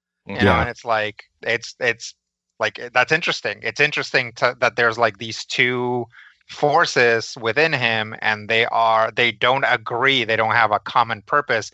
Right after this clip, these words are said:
Speaker 1: other than sort of, like, finish, finish the, the main story mission.
Speaker 3: Yeah. Yeah.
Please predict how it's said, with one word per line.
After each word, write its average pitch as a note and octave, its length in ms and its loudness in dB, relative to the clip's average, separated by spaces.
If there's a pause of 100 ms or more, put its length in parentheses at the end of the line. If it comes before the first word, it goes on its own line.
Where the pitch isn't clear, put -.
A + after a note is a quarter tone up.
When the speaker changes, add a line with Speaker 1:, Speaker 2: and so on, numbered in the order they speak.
(220)
Speaker 1:
other C#3 380 2
than A#2+ 320 2
sort B2+ 240 -4
of, A#2 220 -6
like, A2+ 260 -6
finish, A#2+ 480 -4 (180)
finish C3+ 280 0
the, A2+ 300 -2
the A2+ 200 -4
main A#2 340 -4
story A#2+ 340 0
mission. - 480 -8 (160)
Speaker 3:
Yeah. D#2+ 260 2 (540)
Yeah. G#2+ 260 2